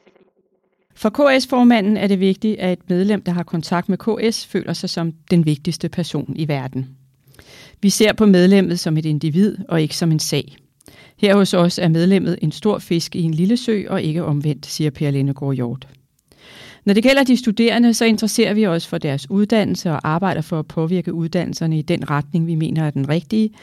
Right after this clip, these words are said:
så de studerende kommer ud med uddannelser, der er efterspurgt på arbejdsmarkedet. Og via vores faglige arrangementer er vi med til at skabe en større forståelse mellem teori og praksis.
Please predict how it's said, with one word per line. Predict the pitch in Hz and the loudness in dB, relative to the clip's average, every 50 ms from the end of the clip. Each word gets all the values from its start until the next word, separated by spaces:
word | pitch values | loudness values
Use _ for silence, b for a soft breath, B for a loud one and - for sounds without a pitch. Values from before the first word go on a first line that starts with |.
| B B B B B B B | B B B B B B B
så | - - 233 | -4 -2 0
de | 214 233 214 | 2 2 0
studerende | - 233 214 214 190 - - 202 202 | 0 -2 0 0 0 2 2 0 -2
kommer | 202 - 202 185 170 | 0 0 0 0 0
ud | - 202 220 226 | 0 -2 -2 -2
med | - - 220 | -2 -2 -4
uddannelser, | 202 175 170 180 196 190 - - - - 180 | -2 -2 -2 -2 -2 -2 -2 -4 -6 -8 -6
der | - 180 | -4 -4
er | 170 | -4
efterspurgt | - - 143 - - 170 160 - - 156 - 156 | -2 -4 -6 -6 -6 -8 -8 -6 -8 -10 -10 -8
på | - 175 | -8 -6
arbejdsmarkedet. | - 131 123 135 143 139 - 143 139 135 127 135 143 139 139 - - _ _ _ _ _ b b b b b b b b b | -6 -6 -6 -6 -8 -8 -6 -6 -6 -6 -6 -8 -8 -8 -8 -10 -14 _ _ _ _ _ b b b b b b b b b
Og | b - 165 170 | b -2 0 2
via | 202 226 240 226 | 4 4 4 4
vores | 196 175 160 156 - | 4 2 0 0 -2
faglige | - 180 160 156 165 185 196 185 175 | -2 -2 0 0 2 2 2 2 2
arrangementer | 156 147 147 - 180 165 175 185 196 180 214 226 220 B B B B B | 0 -2 -2 -2 -2 0 0 0 0 0 -2 -4 -4 B B B B B
er | B - 190 | B 0 2
vi | 214 220 | 4 6
med | 220 214 254 | 4 4 4
til | 247 254 | 2 2
at | 254 240 | 0 0
skabe | 247 - 208 190 190 196 | 0 0 0 0 2 2
en | 214 196 | 2 0
større | 190 - - 196 202 214 | 0 0 -2 0 0 0
forståelse | 214 - 202 - - 214 202 - - 214 202 - 214 202 - _ | -2 -4 -6 -6 -4 -4 -4 -2 -4 -6 -4 -4 -8 -8 -8 _
mellem | - 190 180 - 185 190 | -4 -2 -2 -2 -2 -4
teori | - - 208 202 190 - 147 - - - - | -2 -2 -2 -2 0 -2 -4 -6 -6 -14 -14
og | - - | -14 -12
praksis. | - - 143 131 - - - 127 - - - | -8 -8 -8 -8 -8 -10 -12 -10 -10 -12 -16